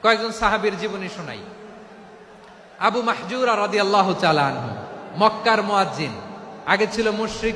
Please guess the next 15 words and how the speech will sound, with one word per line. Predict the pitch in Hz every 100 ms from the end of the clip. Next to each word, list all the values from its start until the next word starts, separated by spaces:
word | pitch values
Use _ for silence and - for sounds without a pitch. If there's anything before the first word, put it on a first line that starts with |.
| -
পরে | 202
হইছেন | 196 185 185 160
মুমিন। | 160 143 120 - -
উনি | 196 240
কিভাবে | 240 226 226 220
মুমিন | 208 220 220 196
হইলেন, | 165 127 101
এই | 180
ঘটনাটা | 175 190 202 190 180
একটু | - 160
আপনাদের | 160 151
শোনাতে | - 160 135 127 120
চাই। | 104 104 - - - - -
তা | 190
আপনাদের | 180 196